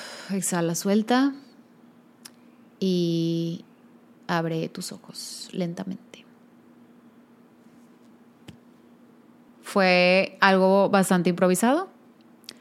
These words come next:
pero estoy haciendo meditaciones en mi Patreon.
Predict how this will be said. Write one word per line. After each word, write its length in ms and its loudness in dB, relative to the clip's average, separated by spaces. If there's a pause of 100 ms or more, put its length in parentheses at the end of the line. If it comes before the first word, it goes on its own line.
(200)
pero 560 4 (880)
estoy 500 2
haciendo 320 4
meditaciones 1000 2
en 240 4
mi 400 2
Patreon. 580 2